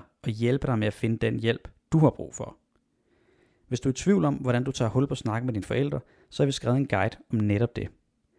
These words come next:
Den finder du i den skrevne artikel, som vi linker til, hvis du hører det her fra en podcast-app. Det andet forslag er at få hjælp på din skole eller uddannelsessted.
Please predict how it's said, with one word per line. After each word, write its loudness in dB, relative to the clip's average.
Den 4
finder 4
du -2
i -4
den -4
skrevne 0
artikel, 0
som -2
vi -2
linker -2
til, -4
hvis -6
du -4
hører -2
det -2
her -2
fra -10
en -6
podcast-app. -10
Det 4
andet 2
forslag 0
er 2
at 0
få -6
hjælp -2
på 0
din -4
skole -2
eller -2
uddannelsessted. -8